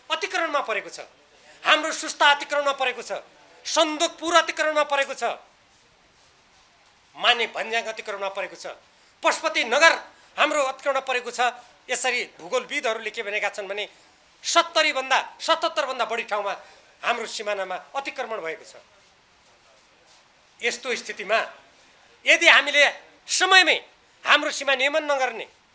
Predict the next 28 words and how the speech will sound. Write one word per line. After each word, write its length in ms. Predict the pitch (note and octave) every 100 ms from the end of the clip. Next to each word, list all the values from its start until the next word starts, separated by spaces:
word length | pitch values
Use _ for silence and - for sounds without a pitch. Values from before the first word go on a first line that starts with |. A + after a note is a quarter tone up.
| _ _ _
उन्नाइस 240 | C#4 C#4+ C#4+
सय 80 |
पचासको 460 | D4 B3 C#4+ - C4+
सन्धिमा 380 | - C4 B3+ A#3
भएका 420 | A3 B3 A#3+ - - -
असमान 380 | - B3 A#3 F#3+
दफाहरूलाई 580 | A#3+ A#3+ A#3 A3 A3+ G3 - _ _ _ _ _ -
मनमोहन 320 | C#4+ C#4+ C#4
अधिकारीको 460 | B3+ B3 B3 A#3 A3+
भारत 220 | E3 -
भ्रमणको 380 | E3 A#3 A3+ A3
बेलामा 300 | G#3 G#3 G#3
तत्कालीन 520 | B3+ - C#4+ C#4 A3 _ _ -
भारतीय 300 | F#3+ B3 A#3+
प्रधानमन्त्री 580 | A3 G#3 G#3+ G#3 G3 F3 - _ _ _ _ -
पिभी 200 | C#4 C4+
नरसिंह 360 | B3+ A#3+ B3+
रावले 300 | A3+ A#3+ A#3+
स्वीकार 380 | A3 D4 D#4 F#4
गर्नुभएको 400 | C#4+ B3 A3 G3
थियो, 200 | - D#3 - _ _ _ _ _ -
यो 100 | C4
सन्धिका 400 | - B3+ A#3+ A3+
कतिपय 340 | A3+ A#3+ A3+ G#3+
प्रावधानहरूलाई 760 | G#3+ G#3 G3+ G3 G3 F#3+ G3 - _ _
हामीले 260 | E3 A3 G#3+
समयानुकाल 580 | - G#3+ C4 C#4 C4 A3
बनाउनुपर्छ, 540 | F#3 G3+ G3 G3 -